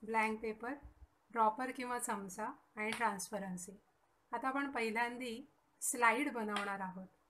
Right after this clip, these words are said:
आता ही स्लाइड कशी बनवायची आहे, तर स्लाइड बनवण्यासाठी आपल्याला ट्रान्सपरन्सी किंवा तुमच्याकडे कुठलंही, अ, प्लास्टिकचं रॅपर असलं तरी चालेल.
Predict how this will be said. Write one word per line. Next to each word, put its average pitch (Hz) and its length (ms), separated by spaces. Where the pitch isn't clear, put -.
आता 240 140
ही 294 120
स्लाइड 285 420
कशी 294 220
बनवायची 233 640
आहे, 202 120
तर 247 80
स्लाइड 233 420
बनवण्यासाठी 226 640
आपल्याला 220 540
ट्रान्सपरन्सी 240 720
किंवा 247 240
तुमच्याकडे 233 480
कुठलंही, 240 680
अ, 208 240
प्लास्टिकचं 226 680
रॅपर 240 400
असलं 226 440
तरी 220 220
चालेल. 180 380